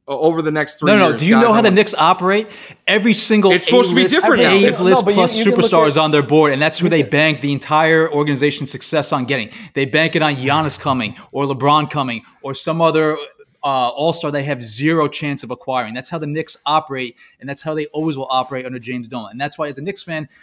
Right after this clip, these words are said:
Speaker 2: I know I'm fucked and will <laughs> experience nothing but misery and sadness following the Knicks as long as the ownership is what it is. Done with rant.
Speaker 3: Adam does all the talking on the pod right now.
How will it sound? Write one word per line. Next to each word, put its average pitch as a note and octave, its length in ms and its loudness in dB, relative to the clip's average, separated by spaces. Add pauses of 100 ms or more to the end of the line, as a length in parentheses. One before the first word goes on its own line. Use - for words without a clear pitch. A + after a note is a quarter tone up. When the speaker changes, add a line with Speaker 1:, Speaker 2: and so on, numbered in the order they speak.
(160)
Speaker 2:
I C#3 160 -4
know D#3 240 -6
I'm C#3 140 -6
fucked - 460 -4 (520)
and B2 280 -6 (160)
will C#3+ 280 -6
<laughs> - 40 -16
experience D#3 520 -8
nothing D#3 180 -8
but C3+ 140 -8
misery D#3 500 -6
and B2+ 100 -10
sadness C#3 640 -6
following C#3 360 -2
the B2+ 80 -8
Knicks B2+ 400 -8 (120)
as B2 140 -14
long C3+ 200 -8
as A#2+ 340 -10 (340)
the B2+ 160 -8
ownership B2+ 480 -10
is A#2 180 -14
what A2+ 120 -14
it G2+ 80 -20
is. - 240 -20 (1300)
Done C#3+ 160 -6
with C3+ 120 -8
rant. A2 280 -16 (880)
Speaker 3:
Adam A#2+ 320 -10
does A#2 160 -10
all A#2 140 -8
the A2 80 -14
talking G#2 340 -12
on G2 100 -16
the F#2+ 80 -16
pod F#2+ 300 -14
right F2+ 160 -20
now. F2+ 240 -20